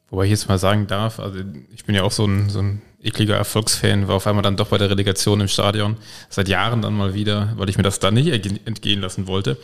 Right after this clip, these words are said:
Aber Stimmung war schon guter und vor allem auch viele Fans, oder? Bei den Relegationsspielen?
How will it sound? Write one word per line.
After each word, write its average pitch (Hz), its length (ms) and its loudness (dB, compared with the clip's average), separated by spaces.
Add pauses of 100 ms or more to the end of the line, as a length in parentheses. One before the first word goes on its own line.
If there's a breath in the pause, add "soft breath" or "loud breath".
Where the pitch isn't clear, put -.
(220 loud breath)
Aber - 280 0
Stimmung 151 360 0
war 180 100 0
schon 147 200 0
guter 165 240 0
und 160 120 0
vor 120 140 0
allem 135 100 0
auch 113 100 -2
viele - 260 -6
Fans, 92 360 -6
oder? 107 140 2
Bei 110 140 4
den 101 120 -2
Relegationsspielen? 117 840 -2